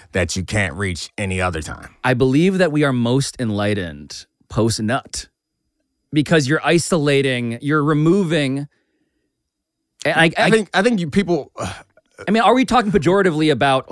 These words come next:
Speaker 2: horniness, about
Speaker 1: Yeah.
Speaker 2: testosterone in that sexualized way?
Speaker 1: Yeah.
Speaker 2: Yeah,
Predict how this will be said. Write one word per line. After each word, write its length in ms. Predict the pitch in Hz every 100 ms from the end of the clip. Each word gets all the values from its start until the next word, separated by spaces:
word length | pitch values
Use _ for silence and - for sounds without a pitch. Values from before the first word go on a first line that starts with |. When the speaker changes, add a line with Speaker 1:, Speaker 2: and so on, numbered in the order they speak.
| -
Speaker 2:
horniness, 680 | 139 156 151 131 107 95 120
about 460 | 120 131 123 - -
Speaker 1:
Yeah. 80 | 151
Speaker 2:
testosterone 800 | 143 151 156 143 147 139 135 131
in 120 | 131
that 260 | 131 131 - _ -
sexualized 800 | - - - 143 135 131 123 113
way? 260 | 127 110 - -
Speaker 1:
Yeah. 80 | - - _ -
Speaker 2:
Yeah, 600 | 113 180 302 92 53 -